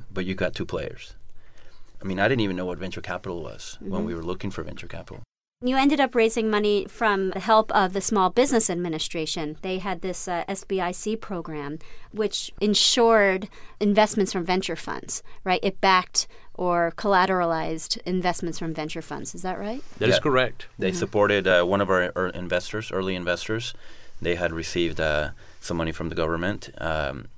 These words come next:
Speaker 1: and, uh, it turned out that we were one of the portfolio companies of the year for the government.
Speaker 2: And who was the venture firm?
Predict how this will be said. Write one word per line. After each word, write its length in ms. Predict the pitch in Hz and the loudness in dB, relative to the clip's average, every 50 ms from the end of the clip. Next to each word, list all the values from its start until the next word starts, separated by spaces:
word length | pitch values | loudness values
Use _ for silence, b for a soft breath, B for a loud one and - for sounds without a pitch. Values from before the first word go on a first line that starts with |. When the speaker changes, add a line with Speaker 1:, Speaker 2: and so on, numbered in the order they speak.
| - - | -14 -12
Speaker 1:
and, 300 | - 82 78 71 71 - | -10 -8 -8 -8 -8 -6
uh, 300 | 71 71 65 65 67 - - - | -6 -6 -6 -6 -8 -8 -8 -10
it 120 | - - | -8 -8
turned 220 | - - 85 80 | -6 -4 -2 -2
out 360 | 78 76 76 76 76 - - - B B B B B B B B B B B | 0 0 0 -2 -4 -8 -12 -16 B B B B B B B B B B B
that 160 | - 87 - | -4 -2 -2
we 140 | - 82 82 | -2 -2 -2
were 160 | 78 78 76 | -2 -2 -2
one 140 | 73 78 78 | -2 -4 -4
of 60 | 78 | -4
the 80 | 73 71 | -6 -6
portfolio 460 | - 82 - - - 82 78 78 78 | -6 -6 -8 -4 -4 -2 -2 0 -2
companies 400 | - - 78 73 82 78 78 - | -2 -4 -6 -6 -6 -8 -8 -6
of 60 | 80 | -6
the 100 | 78 78 | -6 -4
year 240 | 78 80 87 104 113 | -2 -2 -2 -2 -2
for 180 | 107 - 92 80 | -2 -4 -4 -4
the 80 | 85 | -2
government. 580 | 82 85 85 90 95 104 120 131 - - - - - b b b b | 0 0 0 2 2 0 0 -2 -4 -6 -14 -16 -16 b b b b
Speaker 2:
And 220 | - 226 214 208 | 2 2 2 4
who 140 | 196 262 262 | 4 2 4
was 180 | 262 254 240 - | 4 4 4 4
the 80 | 233 | 4
venture 320 | 214 226 226 233 - 294 285 | 6 6 4 4 2 -2 -2
firm? 300 | - 302 285 294 330 | 0 0 2 2 0